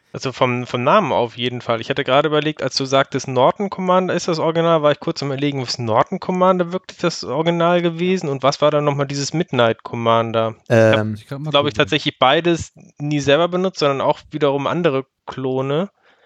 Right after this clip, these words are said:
Speaker 2: Ja.
Speaker 1: Und benutzt auch unter Windows immer noch ganz gerne hier diesen, äh, Total Commander, der dann
Speaker 2: Ja.
Speaker 1: wiederum eine, ja, eine Windows-Variante da ist von.
Speaker 2: Ja, ich benutze das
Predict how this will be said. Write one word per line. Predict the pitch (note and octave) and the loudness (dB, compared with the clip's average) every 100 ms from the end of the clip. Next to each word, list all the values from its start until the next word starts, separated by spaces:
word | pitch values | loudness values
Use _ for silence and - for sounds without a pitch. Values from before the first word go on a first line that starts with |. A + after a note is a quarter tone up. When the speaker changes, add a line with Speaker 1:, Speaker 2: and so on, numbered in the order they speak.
| _ | _
Speaker 2:
Ja. | A2 A2 A2+ | 2 2 2
Speaker 1:
Und | B2 | -2
benutzt | C3 C#3 - | -2 -2 2
auch | C3+ C#3+ | 2 2
unter | C3 C3 | 0 0
Windows | D3 E3 C3+ | 2 2 2
immer | - C#3 C3+ | 0 -2 0
noch | C3+ - | 0 0
ganz | C3 - | -6 -4
gerne | - A#2+ B2+ | -2 0 0
hier | C3 B2+ | -2 -4
diesen, | B2 B2+ B2+ | -6 -4 -4
äh, | B2 A#2+ A#2+ | -2 -2 -2
Total | - D#3 - C#3 B2+ | -2 -2 2 2 2
Commander, | - C3 B2 A#2+ A#2+ C3 D3+ | -2 -4 2 2 4 2 2
der | C3+ A#2+ | 0 0
dann | B2 B2+ | 0 -2
Speaker 2:
Ja. | |
Speaker 1:
wiederum | B2+ B2+ B2+ B2 | -2 0 0 0
eine, | B2 B2 B2 _ | 2 2 0 _
ja, | B2+ | -4
eine | B2 | 0
Windows-Variante | B2+ D#3+ B2 B2 A#2 A2+ A#2 - B2 A#2 _ _ _ _ - | 2 2 2 0 0 -2 -6 -4 -4 -4 _ _ _ _ -2
da | A#2+ | 0
ist | G#2+ C3 | 2 -2
von. | - A#2+ D#3 - | -2 -2 -2 -4
Speaker 2:
Ja, | A#2+ A2+ - - | 0 0 -2 -12
ich | - | 0
benutze | B2+ C3 C3 A#2 | 0 0 -2 -2
das | A#2 - - | -4 -4 -8